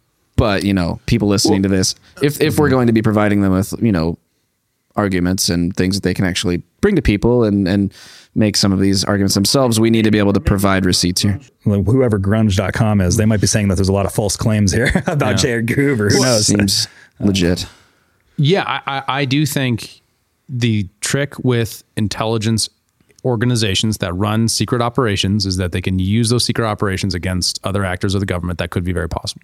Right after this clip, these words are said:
Speaker 2: Here's National Enquirer, how J. Edgar Hoover blackmailed the Kennedys.
Speaker 1: Now, there's a reliable
Speaker 2: <laughs> There's a
Speaker 1: source.
Speaker 2: bunch of, yeah, 'cause all of these people are always reliable sources. Who
Speaker 3: Yeah.
Speaker 2: knows, <laughs> really?
Speaker 3: Right,
Speaker 2: Right?
Speaker 3: right. Well, and it's not,
Speaker 2: Uh,
Speaker 3: and,
Speaker 2: but
Speaker 3: and, and once again, I'm not on its face saying that's not possible, uh,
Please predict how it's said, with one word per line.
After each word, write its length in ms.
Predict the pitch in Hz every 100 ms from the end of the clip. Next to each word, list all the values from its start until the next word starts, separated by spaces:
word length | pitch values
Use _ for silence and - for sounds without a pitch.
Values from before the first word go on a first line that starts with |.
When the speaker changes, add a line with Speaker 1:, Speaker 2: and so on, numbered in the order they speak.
| -
Speaker 2:
Here's 220 | 123 117
National 400 | 107 113 110 117
Enquirer, 560 | 104 95 107 104 98 92
how 220 | 104 107
J. 260 | 104 104 101
Edgar 240 | 98 98 92
Hoover 280 | 101 95
blackmailed 560 | 92 95 98 - 95 90
the 60 | 95
Kennedys. 580 | - 92 85 90 120 - _ _ _ - -
Speaker 1:
Now, 140 | 98
there's 240 | 104 135 131
a 40 |
reliable 360 | 113 104 101 101
Speaker 2:
<laughs> 40 |
There's 300 | 180 - -
a 60 | 160
Speaker 1:
source. 60 |
Speaker 2:
bunch 180 | 170 143
of, 600 | 135 - 104 - - -
yeah, 140 | 131
'cause 140 | 113 131
all 260 | 139 170
of 80 | 196
these 160 | 165 151
people 300 | 165 151 135
are 100 | 107
always 400 | 104 127 139 131
reliable 400 | 117 107 107 98
sources. 380 | 90 113 101 104
Who 80 | 143
Speaker 3:
Yeah. 60 |
Speaker 2:
knows, 280 | 147 147 -
<laughs> 80 | 123
really? 280 | 107 - 180
Speaker 3:
Right, 0 |
Speaker 2:
Right? 320 | 156 135 107
Speaker 3:
right. 400 | 131 135 123 -
Well, 120 | 180
and 120 | 226 208
it's 160 | 190
not, 140 | 208 104
Speaker 2:
Uh, 40 |
Speaker 3:
and, 80 | 101
Speaker 2:
but 160 | 143 -
Speaker 3:
and, 140 | 135
and 160 | 113 143
once 140 | 175
again, 140 | 139 113
I'm 140 | 107
not 240 | 180 139 107
on 140 | 120
its 120 | 101
face 200 | - 107
saying 260 | 101 92 92
that's 120 | 85
not 160 | 101 82
possible, 520 | 113 113 - 95 82 - _ _ _
uh, 200 | 101 95